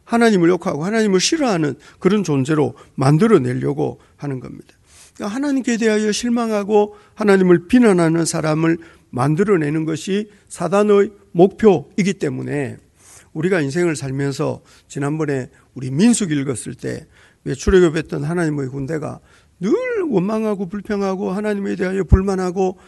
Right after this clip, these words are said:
하는 이런 거 본 적이 있습니다. 사단은 그런 사람을 만들어내려고 하는 거예요. 그래서 우리가 인생을 살아가면서 우리 삶의 조건, 환경, 뭐 이런 여러 가지 것들 때문에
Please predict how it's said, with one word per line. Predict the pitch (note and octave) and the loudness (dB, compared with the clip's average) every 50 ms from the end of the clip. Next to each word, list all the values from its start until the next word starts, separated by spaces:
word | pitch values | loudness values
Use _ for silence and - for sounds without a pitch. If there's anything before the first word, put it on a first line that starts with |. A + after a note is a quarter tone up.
| _ _ | _ _
하는 | - - F3+ F3 F#3 | -6 -2 -2 0 0
이런 | F3+ F3 F#3 F#3 E3 | 0 0 0 0 0
거 | D#3 C#3+ B2+ - - _ _ _ | 0 -2 -2 -4 -10 _ _ _
본 | - E3 D3+ D3 | -2 0 0 0
적이 | D#3 C#3+ C3 | 0 -2 -2
있습니다. | A2+ - - B2+ A#2 A2 - _ _ _ - - _ | -4 -6 -10 -10 -12 -14 -18 _ _ _ -20 -20 _
사단은 | _ - - E3 E3+ G3 A3 A3 G3 D#3 | _ -12 -8 -4 -2 -2 -2 -2 -2 -2
그런 | - G#3+ D4 F4+ | -2 -2 -2 -2
사람을 | B3 G3 F3 F#2+ - - - | -2 -4 -6 -6 -6 -6 -6
만들어내려고 | - - A#2+ B2+ C#3+ G3+ C#4 E4+ G#3 B2+ A#2 B2 C#3 D3+ - C3 | -8 -8 -8 -6 -6 -6 -6 -6 -6 -8 -8 -8 -10 -10 -12 -12
하는 | C3 D3 - - | -12 -12 -14 -16
거예요. | - C#3 - - - - - _ _ _ _ _ _ _ _ _ _ | -16 -18 -20 -20 -20 -20 -20 _ _ _ _ _ _ _ _ _ _
그래서 | - F#3+ G#3 G3+ G#3+ F#3+ | -6 -6 -4 -4 -2 -2
우리가 | E3 E3+ F#3+ G3+ E3 | -2 0 0 0 0
인생을 | C#3+ C#3+ C#3+ G3 F#3+ F#3 E3+ | 0 -2 -2 -2 -2 -2 -2
살아가면서 | D3+ F3+ F#3 F#3 F3 D3 D3+ E3 E3+ D3+ C#3 A#2 - C#3+ B2 B2 C3+ C#3 C#3 C3+ B2 A#2 - - _ _ _ _ _ _ _ _ _ _ _ _ _ _ _ _ _ _ _ - - _ _ | -4 -4 -6 -6 -6 -6 -6 -4 -4 -6 -6 -8 -10 -10 -8 -6 -4 -4 -4 -4 -6 -8 -12 -18 _ _ _ _ _ _ _ _ _ _ _ _ _ _ _ _ _ _ _ -20 -20 _ _
우리 | D3 B2+ C#3 C#3 C#3+ C#3 C3+ C#3 - | -8 -6 -4 -2 -2 -2 -2 -4 -6
삶의 | - D3 C#3+ C#3 C#3 C#3 C3 | -8 -8 -6 -4 -4 -4 -2
조건, | - D3 C#3+ - - C3+ C3+ C3 | -2 -4 -4 -2 -6 -6 -6 -6
환경, | C3 C#3 C#3+ D3 D3 D#3 D3+ D3 C#3+ C#3+ C#3+ - - - - - - - _ | -6 -8 -8 -8 -6 -4 -2 -2 -2 -2 -4 -8 -12 -20 -20 -20 -20 -20 _
뭐 | _ - D3 D3 | _ 0 2 2
이런 | D#3 F3 G#3 G3 | 4 4 4 4
여러 | F3+ G#3 B3 A#3 | 6 4 6 4
가지 | F#3+ D#3+ C#3+ E3 | 2 2 0 0
것들 | D#3 D#3 D3 - E3 C#3+ | -2 -4 -4 -4 -6 -8
때문에 | C3 - C3+ A#2+ B2+ C3+ C3+ C3+ C#3 C3+ B2 - - | -8 -8 -10 -10 -10 -8 -8 -6 -6 -6 -8 -10 -14